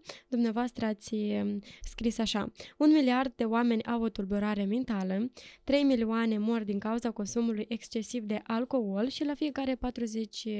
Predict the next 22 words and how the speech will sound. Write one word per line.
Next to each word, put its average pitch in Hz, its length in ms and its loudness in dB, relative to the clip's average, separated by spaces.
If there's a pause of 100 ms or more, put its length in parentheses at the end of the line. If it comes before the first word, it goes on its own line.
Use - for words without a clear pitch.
de 202 100 -4
secunde 294 460 0 (340)
are 302 220 4
loc 262 240 2
o 254 60 0
sinucidere.” 214 800 0 (380)
Menționez 277 400 6
că - 100 -2
aceste 226 300 0
date 233 340 0
sunt, 233 460 -4
um, 208 560 -4
la 240 160 4
nivel 233 280 6
mondial 214 460 2 (260)
și, - 160 -2
ținând 330 320 8
cont 262 280 2
de, 233 340 2
um, 220 200 2
această 262 320 -2
informație 226 720 0